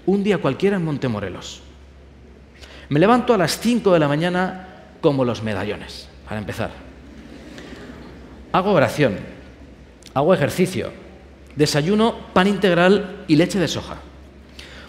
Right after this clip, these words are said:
Voy a clase, escucho toda la clase, no uso el celular en clase, que esto es complejísimo, ¿verdad? Pues no lo uso.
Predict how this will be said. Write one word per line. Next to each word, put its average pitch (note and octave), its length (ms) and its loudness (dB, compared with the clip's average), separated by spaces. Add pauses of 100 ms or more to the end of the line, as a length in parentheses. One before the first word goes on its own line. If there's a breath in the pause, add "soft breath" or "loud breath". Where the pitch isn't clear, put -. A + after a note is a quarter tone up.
Voy D#3+ 220 2
a C#3 100 4
clase, E3+ 480 0 (560)
escucho F#3 560 0
toda D#3 400 0
la A#2 140 2
clase, D3 400 0 (300)
no E3+ 240 4
uso F3+ 200 4
el D#3 80 2
celular D3 520 2
en A#2+ 120 -2
clase, C3 540 0
que A#2 80 -6
esto - 180 -8
es A2+ 300 -2 (200)
complejísimo, B2 640 -4
¿verdad? C3+ 240 0 (280)
Pues - 180 -14
no C#3 140 2
lo F3 100 4
uso. A2+ 260 -4